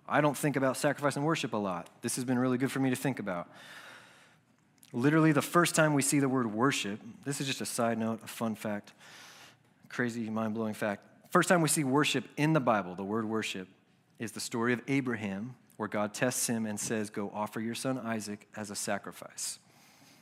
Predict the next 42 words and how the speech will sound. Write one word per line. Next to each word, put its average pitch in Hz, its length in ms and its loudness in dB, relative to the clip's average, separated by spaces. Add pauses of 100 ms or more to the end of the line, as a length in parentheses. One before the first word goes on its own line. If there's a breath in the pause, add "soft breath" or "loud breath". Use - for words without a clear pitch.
(380 soft breath)
And 101 100 -6
Abraham's 101 420 -4
like, 98 140 -10
"Okay, 151 360 -2
well," 110 360 -6 (1800 loud breath)
grabs 104 260 -2
Isaac, 139 320 0 (180)
grabs 110 240 -2
some 120 120 -4
stuff, 131 360 2
grabs 104 220 -2
some 110 100 -4
servants. 131 640 0 (120)
They 107 120 -2
go 113 160 0
to 113 60 0
the 113 80 0
base 117 260 0
of 117 60 0
a 113 60 0
mountain, 120 440 2 (220)
and 107 80 -6
Abraham 117 420 0
turns 127 340 -2
to 139 80 0
his 135 120 -2
servants 123 320 0
and 113 100 -2
he 110 60 0
says, 113 580 0 (840 loud breath)
"You 113 100 -6
guys 123 200 2
stay 120 200 -2
here. 110 460 -2 (340)
Me 110 140 0
and 104 100 0
the 104 60 0
boy 107 240 -4
are 101 80 -4
gonna 95 160 -8
go 95 140 -10
worship." 95 440 -8